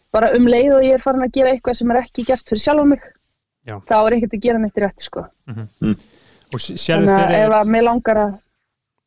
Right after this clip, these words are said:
Speaker 1: hvað segir þið?
Speaker 2: Sérðu fyrir þér þá, uh, þú veist, langaði til að vera í rauninni fimmtug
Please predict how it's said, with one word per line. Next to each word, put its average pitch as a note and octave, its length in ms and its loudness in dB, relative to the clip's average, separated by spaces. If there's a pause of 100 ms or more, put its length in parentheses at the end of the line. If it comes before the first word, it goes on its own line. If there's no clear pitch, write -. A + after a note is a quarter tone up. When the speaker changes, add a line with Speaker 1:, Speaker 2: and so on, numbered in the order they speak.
(300)
Speaker 1:
hvað A3+ 120 -6
segir G#3 180 0
þið? F3+ 160 -4 (120)
Speaker 2:
Sérðu D3+ 380 -4
fyrir D#3+ 420 -2
þér C#3 60 -20
þá, C3+ 500 -6
uh, B2+ 320 -6
þú - 140 -10
veist, B2 140 -10
langaði C#3 340 -6
til C#3+ 100 -8
að C#3 60 -6
vera C3+ 560 -4
í C3+ 100 -6
rauninni B2 520 -8 (680)
fimmtug C3 320 -8